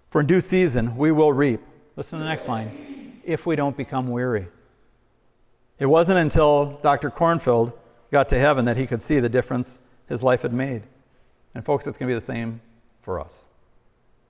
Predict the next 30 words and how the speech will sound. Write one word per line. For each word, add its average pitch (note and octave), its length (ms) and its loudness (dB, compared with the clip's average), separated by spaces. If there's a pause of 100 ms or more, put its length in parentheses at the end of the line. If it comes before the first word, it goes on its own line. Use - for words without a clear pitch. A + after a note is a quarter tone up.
(500)
I D3+ 60 -8
mean, E3 120 2
we F#3 80 4
cannot - 600 0
be C#3 60 -4
a A#2+ 60 -2
star C3 420 4
like - 500 -2
Paul, C3 760 0 (440)
but G3+ 80 2
we A3 100 2
can C4+ 140 2
play F3 260 4
small D3 420 4
but - 460 -2
vital D#3+ 260 4
parts D3+ 380 0
like D3+ 140 2
Ananias, C3+ 680 2 (520)
doing G3+ 200 4
things F#3+ 280 0
like F3 180 2
inviting D#3+ 520 2
kids E3 360 0
to E3+ 60 -6
vacation D#3 480 0
Bible C3+ 280 2
school E3+ 280 -2
this E3 180 -2
week, F3+ 220 0